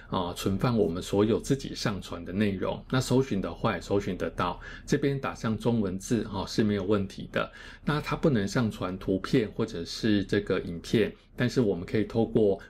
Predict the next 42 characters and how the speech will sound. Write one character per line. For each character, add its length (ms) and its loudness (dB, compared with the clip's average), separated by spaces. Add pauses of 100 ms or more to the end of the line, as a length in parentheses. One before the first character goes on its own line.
把 200 -4
云 200 0
端 180 4
的 100 4
连 240 -2
结 240 -2
放 220 0
在 180 0
这 160 0
边， 360 2
那 120 0
这 120 2
样 100 2
的 100 -4
话 300 -2
呢， 260 2 (260)
我 100 4
们 160 -2
也 120 0
可 180 0
以 100 4
就 200 -2
是 180 0
做 180 2
参 280 -4
考， 180 -8
或 160 2
者 160 -2
是 220 -2
可 120 -4
以 80 2
直 160 -6
接 160 0
摆 240 -4
放 280 -2 (260)
连 160 2
接 140 0
到 180 0
我 40 -4
们 200 -8
单 240 0
位 260 4